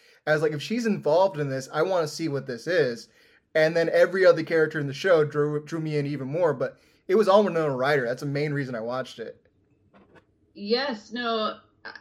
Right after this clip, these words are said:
Speaker 2: honestly, yes. Like, the, what lured me in was actually the picture, the poster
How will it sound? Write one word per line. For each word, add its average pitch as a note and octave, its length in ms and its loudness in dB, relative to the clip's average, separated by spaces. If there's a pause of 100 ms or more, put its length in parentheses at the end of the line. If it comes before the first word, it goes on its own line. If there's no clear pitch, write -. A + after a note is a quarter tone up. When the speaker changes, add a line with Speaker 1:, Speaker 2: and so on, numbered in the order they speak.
(160)
Speaker 2:
honestly, A#3 480 -6
yes. - 640 -4
Like, G3+ 480 -14
the, A3+ 540 -2
what A3+ 220 -2
lured C4+ 320 -4
me D4+ 180 -2
in C4+ 260 -10
was A#3 260 -6
actually A3+ 440 -6
the B3 140 -6
picture, C4 720 -10 (220)
the A3+ 140 0
poster G#3+ 840 -6